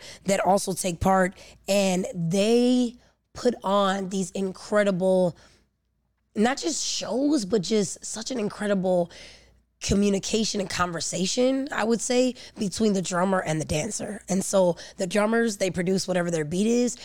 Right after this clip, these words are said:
and the way that the dancers respond, you know, and come alive to the drum and communicate with it is unlike any other. And I love that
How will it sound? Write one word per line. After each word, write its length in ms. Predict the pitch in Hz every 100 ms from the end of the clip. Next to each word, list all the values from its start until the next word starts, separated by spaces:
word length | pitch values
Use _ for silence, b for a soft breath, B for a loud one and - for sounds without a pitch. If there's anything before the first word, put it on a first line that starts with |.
| B
and 140 | 214 208
the 60 |
way 180 | 175 226
that 140 | 269 226
the 80 |
dancers 520 | 196 202 208 - 190 190
respond, 880 | 165 - - - - - - -
you 160 | 202 226
know, 120 | 214
and 160 | 202 175
come 180 | 214 202
alive 560 | 196 190 190 175 160
to 140 | - 208
the 100 | 175
drum 340 | 170 160 165 - B B
and 280 | 196 190 190
communicate 480 | - 214 226 202 190
with 200 | 202 -
it 160 | 165 - B B
is 200 | 220 202
unlike 340 | 208 220 226 -
any 200 | 185 180
other. 220 | 190 226
And 180 | - 190
I 60 |
love 280 | 175 196 196
that 300 | 180 170 160